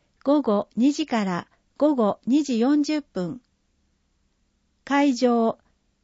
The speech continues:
常陽建設藤代図書館集会室エービー。内容、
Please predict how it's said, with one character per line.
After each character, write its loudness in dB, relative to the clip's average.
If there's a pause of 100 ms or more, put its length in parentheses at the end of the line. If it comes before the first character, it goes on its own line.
(140)
常 6
陽 2
建 0
設 -4
藤 -4
代 -2
図 -2
書 -2
館 -4
集 -2
会 0
室 -8 (260)
エ 2
ー -6
ビ -2 (1300)
ー。 -4
内 4
容、 0